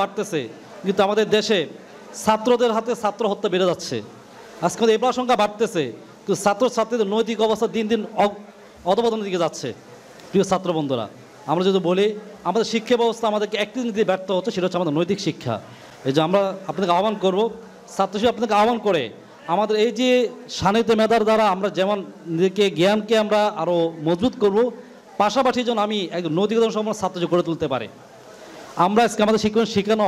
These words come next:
হয় যে এক লিটার দুধের সাথে যদি এক পাওয়া পানি মেশানো হয়, তাহলে ওই দুধে কত টাকা লাভ হবে? অর্থাৎ আশি টাকার দুধ যদি এক লিটার হয়, তার সাথে বিশ টাকার পানি মেশালে আরও যে বিশ টাকা লাভ হবে, এটা আমার শিক্ষা হচ্ছে আমাদের শিক্ষা ব্যবস্থা। কিন্তু আমাদের শিক্ষা এটা শেখানো দরকার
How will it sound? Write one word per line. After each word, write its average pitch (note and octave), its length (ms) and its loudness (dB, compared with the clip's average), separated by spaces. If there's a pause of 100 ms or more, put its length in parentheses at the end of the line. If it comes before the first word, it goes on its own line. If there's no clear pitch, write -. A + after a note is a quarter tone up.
হয় F#3+ 240 4 (540)
যে F#3 100 6 (280)
এক G#3 120 0
লিটার A3 300 2
দুধের A3 280 2
সাথে A3+ 180 0 (100)
যদি A3 180 -2 (180)
এক F#3 160 0 (100)
পাওয়া F#3+ 200 6 (120)
পানি F#3+ 180 2
মেশানো G#3+ 360 0
হয়, G3 220 0
তাহলে F#3 320 0 (180)
ওই F#3+ 100 2
দুধে F#3 260 2
কত B3 140 2 (100)
টাকা F#3 220 2
লাভ C3+ 200 -2
হবে? A2+ 160 -6 (960)
অর্থাৎ G#3+ 340 2 (140)
আশি A#3+ 160 0
টাকার A#3 320 2
দুধ A3 200 0 (140)
যদি F#3+ 160 0
এক G3+ 160 0
লিটার G#3 220 2
হয়, F3+ 240 2 (200)
তার F3+ 140 0
সাথে G#3 220 -2
বিশ G#3+ 120 -2
টাকার A3 280 0
পানি G#3 160 0
মেশালে A3 360 -2
আরও F#3+ 160 -2
যে A3+ 140 2
বিশ G#3+ 160 -4
টাকা B3 140 4
লাভ G#3+ 240 4
হবে, F3 160 2 (360)
এটা G3+ 200 2
আমার G3+ 140 -4
শিক্ষা G3+ 160 0
হচ্ছে F#3+ 140 0
আমাদের F3+ 180 -2
শিক্ষা F3+ 220 0
ব্যবস্থা। C#3+ 360 -4 (440)
কিন্তু - 180 0
আমাদের A3 240 2
শিক্ষা B3 180 2 (100)
এটা B3+ 140 2
শেখানো B3 260 2
দরকার A3 200 2